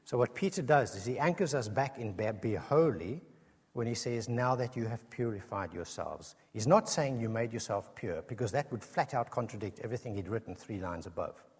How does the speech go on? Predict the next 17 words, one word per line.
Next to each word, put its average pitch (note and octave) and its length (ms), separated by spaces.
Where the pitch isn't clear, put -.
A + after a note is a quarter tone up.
He's A#2 160
making E3+ 340
the E3 80
point D#3+ 400
that C3 180
the - 80
truth F#3+ 400
you F3+ 120
obeyed C#3 420
is B2 140
how - 240
you A#2+ 200
were A#2 100
purified, E2+ 680
through D#3+ 360
that - 500
truth, - 380